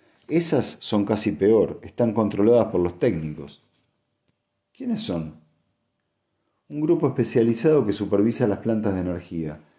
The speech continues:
Eh, el honor es hereditario y los jóvenes empiezan como aprendices de la profesión. Estricto sentido del deber, honor y todo eso.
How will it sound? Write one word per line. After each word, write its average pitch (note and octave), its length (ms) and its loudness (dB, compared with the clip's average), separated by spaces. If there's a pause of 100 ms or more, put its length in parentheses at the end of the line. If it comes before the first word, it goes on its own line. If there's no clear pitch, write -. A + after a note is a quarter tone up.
(580)
Eh, F2+ 420 0
el G#2 120 4
honor B2+ 400 4
es G#2+ 180 -2
hereditario G2 640 2
y G2 80 2
los F2+ 120 -2
jóvenes B2+ 460 0
empiezan G#2+ 480 -4
como F2 180 -6
aprendices F#2+ 540 -4
de E2 60 -6
la E2+ 140 -4
profesión. E2 600 -10 (560)
Estricto A2 540 -2
sentido G#2 400 0
del A#2+ 160 4
deber, E3 580 0
honor D3+ 560 0
y A#2+ 60 -6
todo G#2 340 2
eso. E2 320 -14